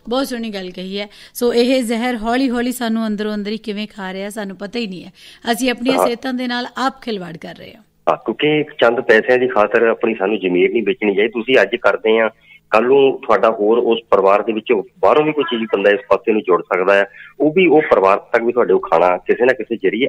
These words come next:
Speaker 2: ਆ ਜਾਏਗਾ। ਜੋ ਅੱਜ ਆਪਾਂ ਜ਼ਹਿਰ ਖਾ ਰਹੇ, ਕਿਸੇ ਨੂੰ ਜ਼ਹਿਰ ਖਿਲਾਉਣ ਦੀ ਕੋਸ਼ਿਸ਼ ਨਾ ਕਰੋ। ਜੇ ਟੋਆ ਪੁੱਟਦੇ ਹੋ, ਤਾਂ ਖੁਦ ਵੀ ਤੁਸੀਂ ਵੀ ਡਿੱਗੋਗੇ।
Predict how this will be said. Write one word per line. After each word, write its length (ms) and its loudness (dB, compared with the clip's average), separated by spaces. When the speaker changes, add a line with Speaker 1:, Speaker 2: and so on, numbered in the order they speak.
Speaker 2:
ਆ 100 4
ਜਾਏਗਾ। 340 0
ਜੋ 240 0
ਅੱਜ 80 -2
ਆਪਾਂ 200 -2
ਜ਼ਹਿਰ 220 0
ਖਾ 160 -2
ਰਹੇ, 140 2
ਕਿਸੇ 380 0
ਨੂੰ 100 2
ਜ਼ਹਿਰ 200 4
ਖਿਲਾਉਣ 260 2
ਦੀ 80 -8
ਕੋਸ਼ਿਸ਼ 340 -2
ਨਾ 80 -2
ਕਰੋ। 260 -2
ਜੇ 140 2
ਟੋਆ 200 6
ਪੁੱਟਦੇ 360 2
ਹੋ, 60 4
ਤਾਂ 160 0
ਖੁਦ 140 2
ਵੀ 100 -4
ਤੁਸੀਂ 320 -4
ਵੀ 80 -2
ਡਿੱਗੋਗੇ। 340 -6